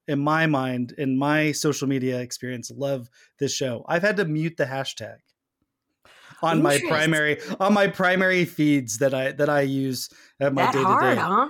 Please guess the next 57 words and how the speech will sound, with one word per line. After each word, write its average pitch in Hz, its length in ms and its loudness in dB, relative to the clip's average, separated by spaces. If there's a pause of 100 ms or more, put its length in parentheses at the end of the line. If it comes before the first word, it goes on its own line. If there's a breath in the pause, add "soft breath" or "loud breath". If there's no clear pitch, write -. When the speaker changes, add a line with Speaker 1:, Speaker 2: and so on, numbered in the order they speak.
(120)
Speaker 1:
Like, 156 200 0
Trek, 180 260 -2
Marry, 180 260 2
Kill 156 300 2
has 143 160 2
its 143 160 0
own 147 180 2
feed, 139 220 -2
and 131 80 0
I, 131 180 -6
that's 139 300 -4
fine. 139 240 -2
It's 127 100 -2
a, 156 100 2 (220 loud breath)
weapons 175 400 0
free. 143 260 0
A-, 156 240 0
any 196 220 2
Star 185 320 2
Trek, - 380 -4 (140)
that's 147 280 -2
all, 139 260 2 (120)
all 139 200 0
comers. 139 440 -2 (280 loud breath)
But 165 120 2
for, 170 100 2
like, 160 220 2
my 143 200 2
own, 180 220 4
where 156 100 4
I'm 143 60 2
like, 131 220 0
"What's 214 180 2
going 151 220 2
on 175 100 2
in 196 80 2
the 208 60 2
news 185 320 4
or 151 40 2
with 160 140 0
my 180 140 0
friends 202 340 0
or 143 60 2
whatever?" 127 360 0 (300 loud breath)
And 151 80 0
it's 156 140 0
like, 143 140 0
Lower 170 260 4
Decks 147 260 0
is 127 80 -10
just, - 180 -8
like, 131 140 -6
too 139 160 -4
much. 113 400 -6
It's - 120 -6
like, 127 200 -4
okay. 143 380 -6